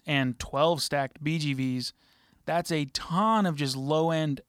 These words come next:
nastiness that is just going all over the place all the time. It just takes up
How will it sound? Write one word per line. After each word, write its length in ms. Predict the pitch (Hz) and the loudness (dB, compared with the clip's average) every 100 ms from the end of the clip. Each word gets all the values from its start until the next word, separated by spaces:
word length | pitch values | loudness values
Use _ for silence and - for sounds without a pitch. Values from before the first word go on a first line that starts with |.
| - | -12
nastiness 840 | 123 123 131 143 - 135 127 117 | -6 -2 0 0 -2 -2 -2 -4
that 160 | - 131 | -6 -6
is 100 | 123 | -6
just 220 | 131 135 | -6 -6
going 460 | 135 135 131 123 - _ - | -4 -2 0 -2 -6 _ -4
all 220 | 151 160 | 0 2
over 220 | 156 147 | 2 0
the 80 | 143 | -2
place 220 | 131 139 139 | -2 -2 0
all 140 | 131 | -2
the 60 | 127 | -4
time. 340 | 139 127 113 _ - - | -6 -6 -8 _ -20 -18
It 60 | - | -8
just 200 | 139 - | -6 -4
takes 240 | 156 143 | -4 -2
up 120 | 143 | -4